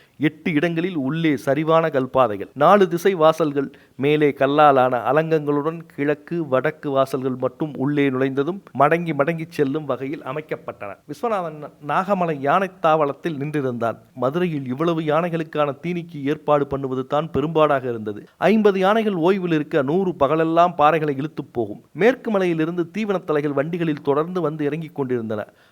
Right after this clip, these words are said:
ஒட்டர்களின் இருநூறு குடும்பங்கள் மலைக்கு தெற்கே குடில் போட்டு தங்கியிருந்தனர். அந்த பெண்களுக்கு சமைக்கும் வேலையும் இல்லை,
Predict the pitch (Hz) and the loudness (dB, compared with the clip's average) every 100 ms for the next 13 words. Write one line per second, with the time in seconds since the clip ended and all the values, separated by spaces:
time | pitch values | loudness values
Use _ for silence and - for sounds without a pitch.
0 | _ 147 165 220 190 170 139 156 180 180 | _ -2 2 0 0 -2 -2 -2 0 0
1 | 165 175 180 180 180 175 143 170 175 160 | 0 -4 -2 -2 -2 -2 -2 -2 -6 -8
2 | 156 147 175 156 151 170 165 147 151 143 | -8 -6 -6 -4 -2 -4 -2 -6 -6 -6
3 | 131 127 120 113 107 101 - _ _ - | -6 -4 -4 -4 -6 -8 -10 _ _ -2
4 | 165 165 165 208 202 190 160 151 151 180 | 0 0 0 -2 -2 -2 -4 -4 -4 -2
5 | 196 175 165 170 165 147 160 | -4 0 2 2 -2 -4 -6